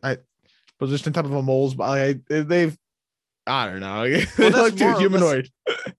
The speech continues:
Speaker 2: that's, that's more or less what a centaur is, though, right? Is it, it's a, it's a human top with a animal bottom.
Speaker 1: Yeah,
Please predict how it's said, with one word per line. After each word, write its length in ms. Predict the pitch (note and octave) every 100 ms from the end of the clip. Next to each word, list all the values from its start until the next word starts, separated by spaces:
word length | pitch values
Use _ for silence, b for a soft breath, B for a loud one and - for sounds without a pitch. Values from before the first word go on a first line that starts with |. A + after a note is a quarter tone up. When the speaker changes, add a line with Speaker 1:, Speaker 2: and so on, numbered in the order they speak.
| _
Speaker 2:
that's, 180 | G3 G3
that's 280 | F3+ F3+ E3+
more 200 | G3 G#3+
or 60 | F3
less 200 | D#3 -
what 80 | A2+
a 40 |
centaur 440 | - C#3+ - A2 A3
is, 160 | E4+
though, 140 | - F#2+
right? 240 | G2 E3+
Is 220 | F#3+ C3
it, 120 | B2 G#2+
it's 160 | B2
a, 220 | B2+ A#2 -
it's 160 | B2 -
a 80 | A2+
human 560 | - D3 C#3+ B2+ A#2+ _ -
top 360 | - B2+ D3 - -
with 160 | B2
a 260 | A2+ A2 A2 _ _ _ A#2
animal 320 | B2 B2+ A2+
bottom. 420 | A#2 C#3+ B2 - _ _ _ _ _ -
Speaker 1:
Yeah, 640 | F#3 A3+ G3+ B2+ C2+ -